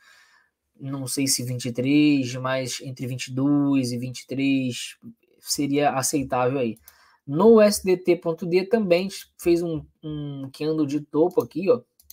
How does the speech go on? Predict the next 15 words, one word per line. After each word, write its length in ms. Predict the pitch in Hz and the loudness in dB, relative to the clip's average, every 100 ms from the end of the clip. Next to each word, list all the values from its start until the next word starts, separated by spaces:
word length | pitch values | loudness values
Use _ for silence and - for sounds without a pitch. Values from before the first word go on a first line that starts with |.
| - | -10
tá? 260 | 123 139 143 | -8 -8 -10
Fez 140 | 131 | -12
um 100 | 135 | -12
candle 280 | 131 131 135 | -12 -10 -8
de 120 | 135 | -8
topo, 320 | 139 160 175 | 0 0 0
um 80 | 135 | -10
candle 340 | 113 139 139 127 | -8 -6 -4 -4
de 160 | 143 | -2
reversão, 640 | 165 143 131 123 - 131 - - - - | -2 -2 -4 -4 -4 -6 -8 -16 -20 -12
pelo 140 | - 143 | 0 6
menos 180 | 170 175 | 6 6
de 100 | 160 | 2
curto 360 | 156 147 147 | 2 -2 -4
prazo, 520 | - 156 156 160 151 | 2 6 8 6 4